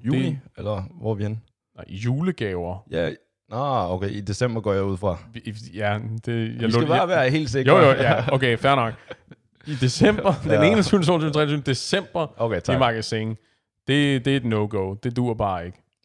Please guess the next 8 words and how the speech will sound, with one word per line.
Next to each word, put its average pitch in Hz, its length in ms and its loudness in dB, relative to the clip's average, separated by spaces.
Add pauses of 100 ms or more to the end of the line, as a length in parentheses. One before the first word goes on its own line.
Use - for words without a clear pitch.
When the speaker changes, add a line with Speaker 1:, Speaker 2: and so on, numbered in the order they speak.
Speaker 1:
Ja. 101 100 0
Speaker 2:
Fordi... 104 280 -6 (320)
Øh, 98 340 -6 (640)
tænk 127 220 -4
på, 123 260 -2
hvor 101 460 0
latterligt 113 500 -4
åndssvage 101 720 -6